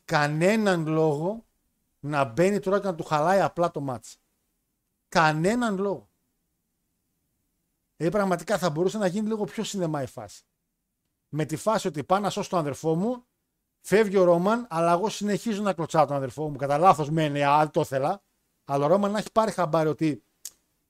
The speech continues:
με είδε που έφυγα και πάλι τον κλώτσισε. Και να αρχίσει να βάζει τις φιτιλιές και να μαλώσουν τα αδέρφια μεταξύ τους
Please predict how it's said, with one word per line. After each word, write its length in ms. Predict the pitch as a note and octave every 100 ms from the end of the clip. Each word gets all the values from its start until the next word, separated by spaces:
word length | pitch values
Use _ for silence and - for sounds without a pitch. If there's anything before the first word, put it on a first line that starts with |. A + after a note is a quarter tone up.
| _ _ -
με 180 | C#3 F3
είδε 160 | F3
που 120 | -
έφυγα 400 | C#3 - A2+ G#2+ -
και 100 | A2
πάλι 220 | F3+ F#3+
τον 120 | D#3+
κλώτσισε. 500 | C#3 C#3 - - G#2+ _ _ _ _ -
Και 100 | D#3+
να 100 | E3
αρχίσει 260 | - E3+
να 140 | E3 D3
βάζει 240 | E3+ D3+
τις 100 | B2
φιτιλιές 640 | D#3 D3 D3+ E3+ C#3+ - _ _ -
και 80 | D#3+
να 100 | D#3+
μαλώσουν 280 | D#3 E3
τα 60 | D#3
αδέρφια 200 | D#3 D3+
μεταξύ 280 | D3 C#3 D#3
τους 140 | C3